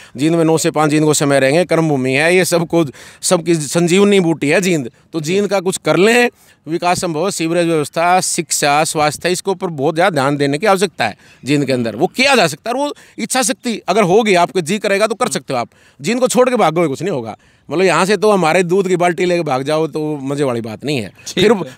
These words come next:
Speaker 1: फिर वो, फिर वो बाबा भारती वाली कहानी होगी, मैं तो खड़क सिंह घोड़ा लेके भागे, पछताते, फिर पछताते रह जाएंगे हम जींद के लोग। हाँ जी, मतलब, वो क्या करेंगे हम?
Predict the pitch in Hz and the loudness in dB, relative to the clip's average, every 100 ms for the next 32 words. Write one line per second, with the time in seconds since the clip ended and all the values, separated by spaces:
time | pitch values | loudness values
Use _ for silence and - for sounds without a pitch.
0 | - 247 269 190 220 240 226 214 214 202 | 0 2 2 0 0 2 2 2 2 2
1 | 170 147 185 180 151 143 175 147 156 165 | 0 0 0 0 0 -2 0 0 -2 0
2 | 160 147 151 151 165 - 165 143 143 151 | -2 -2 -6 -2 -2 0 0 2 2 0
3 | 139 131 147 160 135 185 196 208 - 196 | 0 -2 -2 -4 -2 -2 -2 -6 -6 -8
4 | - 185 175 165 147 135 117 127 - - | -4 -2 0 0 0 -4 -6 -12 -16 -2
5 | 151 139 135 123 120 - - - _ 110 | 0 2 2 0 -2 -14 -20 -20 _ -8
6 | 127 123 117 131 143 131 127 165 180 135 | -4 -2 -2 0 0 0 -4 0 0 0
7 | 120 101 | -6 -8